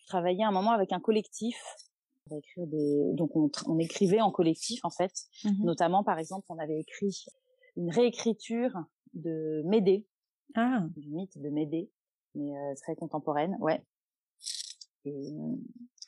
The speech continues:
Speaker 1: donc ça, c'était un projet super. Et d'ailleurs, je, j'aimerais bien, euh, retravailler un jour, euh, soit moi, soit en faisant écrire d'autres, euh, de, de, de, sur les réécritures
Speaker 2: Mhm.
Speaker 1: actuelles de mythes. Ça, c'est hyper intéressant
Speaker 2: Ouais, bien sûr.
Speaker 1: à faire, en tout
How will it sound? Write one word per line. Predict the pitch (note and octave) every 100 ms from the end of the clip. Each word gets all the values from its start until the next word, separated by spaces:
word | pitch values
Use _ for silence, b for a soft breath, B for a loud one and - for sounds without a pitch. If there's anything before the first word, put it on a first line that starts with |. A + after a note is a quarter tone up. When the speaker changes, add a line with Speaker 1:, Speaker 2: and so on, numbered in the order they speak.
| - - _ -
Speaker 1:
donc | C#3+
ça, | F3+
c'était | E3+ D#3+ D3
un |
projet | C#3 D#3 E3 D#3+
super. | C#3+ - F#3+ G3
Et | D#3
d'ailleurs, | D3 E3+
je, | E3+ D3+ C#3 C#3
j'aimerais | C#3+ C#3+ C#3
bien, | D3+ F#3+
euh, | F#3+ D3
retravailler | D#3+ E3 F#3 E3 D#3+ E3+ F3
un | -
jour, | - E3+
euh, | D3 C#3 B B B
soit | - F#3+
moi, | F#3 F#3 G3
soit | G3+ E3
en | D#3
faisant | - D#3+ F3+ F3+
écrire | D#3 - F3 F3
d'autres, | D3+ D#3+ F3+ -
euh, | D3 - -
de, | D#3+ D#3+ D3+
de, | D#3 C#3+ D3+
de, |
sur | D3+ E3+ E3
les | D#3+ D#3
réécritures | F3+ G3 G3 G#3 G3 G#3 A#3 A#3 _ _ -
Speaker 2:
Mhm. | A3 G#3+ G#3+ - - F3+
Speaker 1:
actuelles | F3 - G3+ G#3 G#3+ - -
de | E3+ E3+
mythes. | F#3+ F#3 - - _ _ _ _ _ _ _ _
Ça, | -
c'est | E3 D3
hyper | C#3 D3 D#3+
intéressant | D3 D3+ D3 E3+ G#3+ -
Speaker 2:
Ouais, | A3
bien | G#3 F#3
sûr. | - A3+ - -
Speaker 1:
à | -
faire, | - D3
en |
tout | -